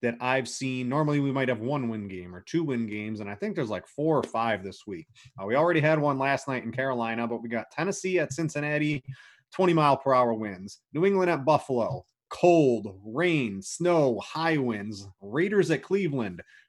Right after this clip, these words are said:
rain, twenty-five mile per hour sustained winds. You mentioned Aaron Rodgers,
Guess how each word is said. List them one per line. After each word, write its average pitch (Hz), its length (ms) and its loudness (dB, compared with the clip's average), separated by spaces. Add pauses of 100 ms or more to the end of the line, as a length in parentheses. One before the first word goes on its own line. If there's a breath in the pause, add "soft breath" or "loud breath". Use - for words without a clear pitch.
rain, 131 680 0
twenty-five 185 600 2
mile 156 400 4
per - 300 0
hour 175 340 6
sustained 123 540 -4
winds. 104 340 -8
You 123 80 -4
mentioned 151 360 -2
Aaron 143 260 -2
Rodgers, 143 580 2